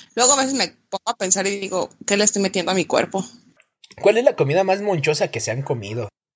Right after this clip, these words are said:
Speaker 2: Mon-,
Speaker 1: Mm.
Speaker 2: monchosa, así grasienta.
Speaker 1: Yo creo que las cosas más grasientas que me he comido, güey, fue un chile relleno y no me gustan los chiles rellenos ya desde ese entonces.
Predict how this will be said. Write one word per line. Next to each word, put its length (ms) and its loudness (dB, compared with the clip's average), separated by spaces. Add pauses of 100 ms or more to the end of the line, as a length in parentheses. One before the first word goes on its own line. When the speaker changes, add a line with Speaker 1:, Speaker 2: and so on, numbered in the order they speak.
Speaker 2:
Mon-, 800 2
Speaker 1:
Mm. 20 6
Speaker 2:
monchosa, 400 2
así 160 0
grasienta. 1160 -4 (960)
Speaker 1:
Yo 140 2
creo 160 -2
que 100 4
las 220 4
cosas 240 -4
más 160 2
grasientas 420 0
que 100 -4
me 120 -4
he 40 -14
comido, 420 -4
güey, 160 -2
fue 200 -2
un 100 2
chile 340 4
relleno 520 -2 (140)
y 120 2
no 140 4
me 120 2
gustan 240 -4
los 100 -4
chiles 240 -2
rellenos 300 -2
ya 160 -2
desde 200 0
ese 120 4
entonces. 480 -6